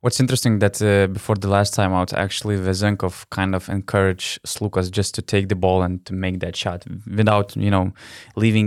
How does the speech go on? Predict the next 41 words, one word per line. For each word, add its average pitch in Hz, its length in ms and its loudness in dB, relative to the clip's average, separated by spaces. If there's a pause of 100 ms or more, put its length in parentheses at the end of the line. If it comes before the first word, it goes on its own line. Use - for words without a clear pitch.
any 113 260 2
room 107 220 4
for 104 260 0
any 107 340 0 (120)
other 104 160 2
potential 101 500 -4
scenario. 98 600 -2
And 110 180 2
when 113 320 6
Ve-, 104 160 2 (100)
Vezenkov 117 380 2
kind 120 180 0
of 104 80 -2
made 110 300 2
this 117 120 2
speech, - 500 -2
Barzokas 101 420 0
just 98 280 -10
start-, 98 420 0
uh, 104 180 -2
started 95 320 0
dropping 95 320 0
the 92 80 -4
play 92 220 -2
for, 87 400 -4 (100)
uh, 95 200 0
for 98 160 0
Slukas. 107 420 -2 (560)
As, 110 280 2
speaking 139 380 4
of 110 320 2 (560)
how 110 400 6
remarkable 104 800 4
it - 180 -2
is, 101 320 2 (200)
uh, 101 140 0
how 98 320 4
Fenerbahce 95 640 0
made 101 280 2
this 98 160 0
series 98 680 0